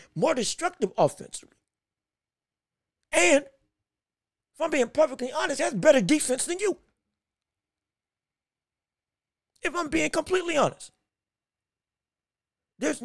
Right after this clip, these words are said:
David Benavidez is going to pick apart Demetrius Andrade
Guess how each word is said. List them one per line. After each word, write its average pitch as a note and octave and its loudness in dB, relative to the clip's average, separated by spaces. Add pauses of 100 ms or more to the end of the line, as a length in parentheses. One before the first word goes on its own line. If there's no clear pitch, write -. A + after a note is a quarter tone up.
(340)
David D#4+ 2
Benavidez C4 0
is G3+ -6
going A#3+ -6
to - -20 (180)
pick - -2
apart B3 2 (420)
Demetrius G#3 -4
Andrade D#3+ -2